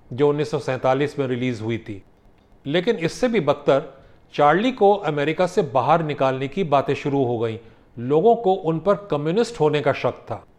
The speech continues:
द्वितीय विश्व युद्ध समाप्त होने के बाद अमेरिका और सोवियत संघ के बीच भारी तनाव था।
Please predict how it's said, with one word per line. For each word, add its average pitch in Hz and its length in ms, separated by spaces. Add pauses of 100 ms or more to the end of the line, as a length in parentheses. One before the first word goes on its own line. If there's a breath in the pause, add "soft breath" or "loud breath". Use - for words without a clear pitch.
(420)
द्वितीय 175 420
विश्व 196 340
युद्ध 190 220
समाप्त 165 380
होने 147 200
के 147 120
बाद 120 340 (240)
अमेरिका 160 440
और 208 60
सोवियत 175 360
संघ 190 280
के 180 100
बीच 175 300
भारी 139 280
तनाव 123 340
था। 107 260